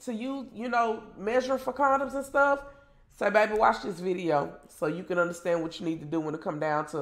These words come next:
uh, measuring yourself for a condom. And another thing we wanna stress to our sons and daughters is please use lubricant every time you have sex.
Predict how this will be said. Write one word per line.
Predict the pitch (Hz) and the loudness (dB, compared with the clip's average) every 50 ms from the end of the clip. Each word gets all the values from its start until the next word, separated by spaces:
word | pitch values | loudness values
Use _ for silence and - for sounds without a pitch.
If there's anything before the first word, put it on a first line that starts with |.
| 135 - | -4 -4
uh, | - 151 147 143 139 135 127 123 - | -2 0 0 2 2 0 0 -4 -6
measuring | - 156 165 170 170 170 165 156 | -4 -2 0 0 0 -2 -4 -6
yourself | 156 156 165 - - 165 151 - | -4 -6 -6 -4 -4 -6 -6 -4
for | - 151 139 | -4 -6 -6
a | 185 | -4
condom. | - 226 208 196 202 196 196 196 196 - - - - - - _ _ _ _ | -4 -2 0 0 0 -2 -2 -6 -8 -12 -20 -20 -20 -20 -20 _ _ _ _
And | - 226 240 233 214 196 185 | -2 0 2 4 4 4 2
another | 185 185 202 220 254 277 277 - | 2 4 4 4 4 2 0 -4
thing | - 254 233 233 | -4 -4 -4 -4
we | 233 240 | -4 -2
wanna | 240 254 226 208 214 | -2 -2 0 0 -2
stress | 214 - - 220 233 247 240 - | -2 -2 -2 -2 -2 -2 -2 -2
to | - 233 | 2 4
our | 208 196 202 202 202 | 4 6 4 4 0
sons | 208 - - 220 214 214 220 220 220 - - | -4 -6 -4 -2 -2 -2 -2 -4 -6 -8 -6
and | - 165 190 208 226 233 220 | -4 -4 -2 -2 -2 0 0
daughters | 226 220 220 214 196 196 185 196 196 - - - | 2 2 4 2 2 2 -2 -4 -6 -10 -14 -10
is | 190 190 180 170 165 170 170 - - - - _ _ _ _ | -8 -6 -4 -4 -4 -4 -6 -10 -18 -20 -20 _ _ _ _
please | 294 294 302 285 240 185 | -4 -2 -2 -2 -2 -2
use | 202 208 202 190 147 | -4 -4 -4 -4 -4
lubricant | 165 175 196 196 190 175 165 - 160 - - | -4 -6 -6 -4 -6 -8 -6 -4 -6 -4 -2
every | - 160 165 160 170 | 0 0 0 0 -4
time | - 151 139 147 147 156 151 | -4 -2 -2 -2 -2 -4 -4
you | 180 | -2
have | 190 160 135 135 147 - | 0 2 2 2 0 -2
sex. | - - 160 156 156 - - - | -6 -6 -6 -6 -6 -8 -14 -20